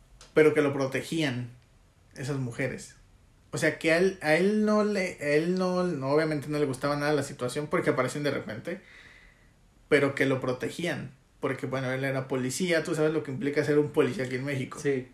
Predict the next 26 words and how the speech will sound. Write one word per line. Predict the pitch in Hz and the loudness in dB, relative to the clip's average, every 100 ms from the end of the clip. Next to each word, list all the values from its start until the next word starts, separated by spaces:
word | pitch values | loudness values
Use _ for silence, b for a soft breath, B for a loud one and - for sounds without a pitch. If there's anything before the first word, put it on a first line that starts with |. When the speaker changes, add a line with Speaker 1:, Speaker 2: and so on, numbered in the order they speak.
| _ | _
Speaker 2:
sí, | - 143 | -4 -4
sí. | 123 151 131 - _ _ _ _ 117 | -2 -4 -6 -12 _ _ _ _ -10
Speaker 1:
Y | 143 139 135 | -4 -2 0
ahí | 131 135 | 0 0
en, | 143 | 0
en | 151 143 139 135 131 131 127 131 | -2 0 -2 -2 -2 -2 -2 -4
ese | 131 175 | -4 -4
entonces | 160 156 175 165 | -2 -4 -4 -4
donde | 147 139 | -2 0
lo | 123 | -2
platican, | 127 127 143 | -2 -2 -4
pues, | 135 131 | -6 -4
era | 127 | -2
un, | 135 127 135 | -2 -6 -6
eran | 135 139 | -4 -2
años | 139 139 | -2 -4
difíciles, | 131 147 135 160 214 - _ - _ _ _ _ _ - - _ _ _ - - - | 0 0 0 -2 -6 -12 _ -20 _ _ _ _ _ -20 -20 _ _ _ -20 -18 2
pero | 156 143 | 4 4
las | 143 135 - | 2 0 -2
muj-, | 147 127 131 | -6 -6 -2
las | 139 143 | 0 0
mujeres | 131 156 165 | 0 0 0
estas | 240 185 - | -2 -4 -2
que | 160 | 0
él | |
veía, | 151 160 170 | 2 0 -2